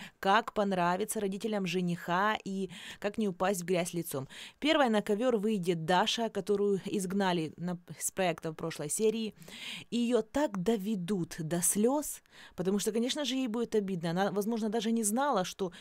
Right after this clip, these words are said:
её выгнали, а Юлю вернули. И на постшоу ей об этом скажут. Это так её расстроит, что она даже выбежит из зала. И за ней, конечно же, побегут ка-, побегут камеры,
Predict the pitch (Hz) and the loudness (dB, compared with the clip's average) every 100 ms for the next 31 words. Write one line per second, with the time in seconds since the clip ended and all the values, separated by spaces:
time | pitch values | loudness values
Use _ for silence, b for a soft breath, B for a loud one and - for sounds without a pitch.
0 | B 185 196 208 220 247 220 185 - 170 | B 2 4 4 2 0 2 0 0 -2
1 | 170 175 170 185 196 233 208 143 127 _ | 0 0 0 0 2 2 2 0 -6 _
2 | B B 190 180 190 - 226 226 208 175 | B B -4 -2 -4 -2 -2 2 2 2
3 | 202 202 196 - 214 208 156 139 - - | 0 -2 -4 -4 -4 -4 -4 -6 -12 -20
4 | B B B 202 196 185 240 - 214 185 | B B B -4 -2 -2 -4 -2 0 0
5 | 170 - 262 277 - 185 208 214 202 190 | -4 -2 -2 -2 -4 -4 -2 -2 0 -2
6 | 185 226 240 262 220 190 185 202 185 175 | -2 -2 -4 -4 -6 -6 -4 -4 -2 -4
7 | - 185 196 247 240 196 208 202 226 240 | -2 -2 -2 -2 -4 -6 -6 -6 -6 -6
8 | 247 - 254 - 214 214 220 247 247 208 | -6 -6 -6 -4 -6 -6 -8 -6 -4 -4
9 | 208 208 | -4 -4